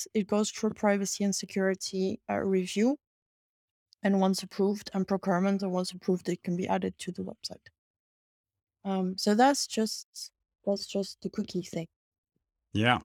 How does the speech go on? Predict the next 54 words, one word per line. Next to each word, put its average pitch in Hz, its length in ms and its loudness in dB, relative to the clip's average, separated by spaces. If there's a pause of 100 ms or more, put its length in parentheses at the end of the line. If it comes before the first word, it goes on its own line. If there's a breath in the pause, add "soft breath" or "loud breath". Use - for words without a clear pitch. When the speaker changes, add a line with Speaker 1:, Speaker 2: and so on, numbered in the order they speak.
(140)
Speaker 2:
Well, 117 200 8
that's, 123 260 2
I 131 80 4
think 160 220 4
that's 143 160 4
a 147 40 6
good 135 200 2
place 131 240 6
to 117 80 -2
start 123 280 4
for 113 140 -2
a 113 60 4
lot 113 160 4
of 101 80 -4
people. 104 360 2
And, 101 140 4
uh, 104 160 2
I 101 60 0
think 107 240 -2
for 110 180 0
a 107 60 2
lot 107 120 4
of 101 180 -2
the 113 180 2
intended 131 440 8
audience 123 440 6
of 117 160 4
this, 113 260 0
of 107 220 6
this 110 180 4
podcast, 113 540 4
I 107 100 2
think 110 380 -2 (100)
that 101 140 0
will 104 100 0
be 104 180 2
an 104 80 4
actionable 98 480 0
list 98 300 -2
to 92 100 -6
take. 95 320 -2
So - 180 -6
thank 107 220 0
you 98 60 -6
for 98 160 -6
that. 101 220 2 (800)
Is 113 100 -2
there 135 100 8
anything 143 320 6
else 135 240 6
you 131 80 2
wanna 123 240 6
share? 135 380 6
Your, 110 300 4